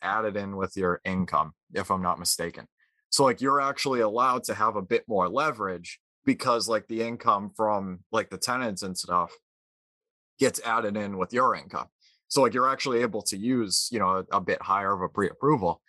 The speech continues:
And after learning that, like, that was another one of those things that, like, you know, it was just,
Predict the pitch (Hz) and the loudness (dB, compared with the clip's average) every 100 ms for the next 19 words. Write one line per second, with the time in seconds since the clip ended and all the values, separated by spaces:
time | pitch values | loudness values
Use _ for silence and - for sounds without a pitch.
0 | - - _ _ _ - 123 113 _ _ | -20 -20 _ _ _ 0 0 -2 _ _
1 | - 123 143 156 139 131 127 107 120 127 | -4 2 2 2 2 2 0 -2 -2 -2
2 | 104 113 110 143 156 147 139 131 127 113 | -2 -4 0 0 0 0 0 2 0 -2
3 | 101 - 131 131 95 101 90 98 92 - | -4 -4 -2 -2 0 0 2 0 -2 -12
4 | _ - 127 107 107 120 - | _ -4 0 0 0 -4 -4